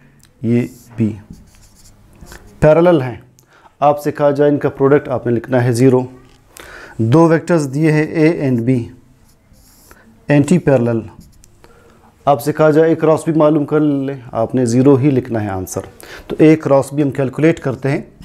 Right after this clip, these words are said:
A क्रॉस B is equal to A B, suppose sin zero है,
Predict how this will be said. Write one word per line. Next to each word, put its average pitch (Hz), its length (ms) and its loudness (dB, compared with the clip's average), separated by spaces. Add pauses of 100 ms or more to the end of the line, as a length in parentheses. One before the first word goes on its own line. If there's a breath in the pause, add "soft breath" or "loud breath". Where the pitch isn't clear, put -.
(280 loud breath)
A 147 380 2
क्रॉस 127 440 2
B 135 180 0 (260)
is 101 100 -6 (100)
equal 135 320 0
to 220 80 -2 (600 loud breath)
A 156 160 6 (100)
B, 170 120 0
suppose 156 480 0 (160)
sin 156 360 2
zero 139 280 0
है, 104 240 -6